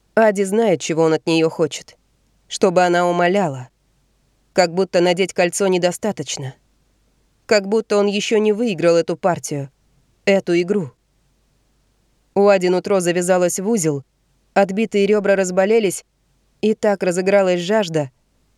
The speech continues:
что она готова заплакать, лишь бы раздобыть немного воды. Но она никак не может себя заставить.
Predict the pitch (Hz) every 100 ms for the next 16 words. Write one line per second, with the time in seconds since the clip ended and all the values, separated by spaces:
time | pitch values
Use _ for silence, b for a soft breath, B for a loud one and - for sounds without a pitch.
0 | _ - - 190 190 185 175 202 185 180
1 | 185 180 220 214 165 - _ _ _ _
2 | _ - 233 233 196 190 170 170 170 180
3 | 160 160 165 156 156 151 147 139 123 _
4 | _ _ _ _ _ _ _ _ _ -
5 | 214 202 196 185 180 - 190 170 156 165
6 | 170 151 - 160 160 151 156 - 170 143
7 | 127 -